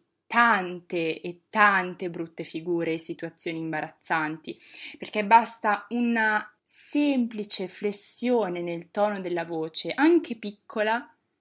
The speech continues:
per cambiare l'intero significato di una parola. Andando avanti nelle, negli episodi, questo sarà sicuramente molto presente, questa distinzione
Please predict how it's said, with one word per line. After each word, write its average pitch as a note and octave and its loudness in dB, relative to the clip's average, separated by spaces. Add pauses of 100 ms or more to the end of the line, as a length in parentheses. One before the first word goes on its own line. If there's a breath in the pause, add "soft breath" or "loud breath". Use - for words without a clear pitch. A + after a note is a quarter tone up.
(220)
per G3 -2
cambiare F#3+ 0
l'intero F#3 -2
significato E3 -10
di E3 -12
una D#3+ -10
parola. E3 -8 (600)
Andando A#3+ 6
avanti A3 2
nelle, F#3 -2
negli F3+ -4
episodi, G3 -2
questo F#3 -6
sarà E3+ -2
sicuramente F#3 -4 (300)
molto G3 0
presente, E3 -4 (640)
questa E3+ -4 (640 loud breath)
distinzione F#3+ 0